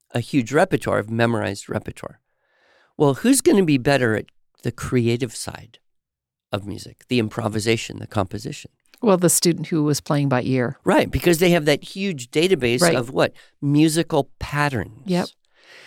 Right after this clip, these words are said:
Speaker 1: So when we are memorizing language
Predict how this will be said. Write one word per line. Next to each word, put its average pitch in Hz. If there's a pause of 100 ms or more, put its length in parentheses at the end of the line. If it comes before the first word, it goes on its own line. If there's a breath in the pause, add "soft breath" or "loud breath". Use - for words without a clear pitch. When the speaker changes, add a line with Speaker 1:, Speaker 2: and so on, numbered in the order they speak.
(160 loud breath)
Speaker 1:
So 165
when 175
we 143
are 120
memorizing 113
language 101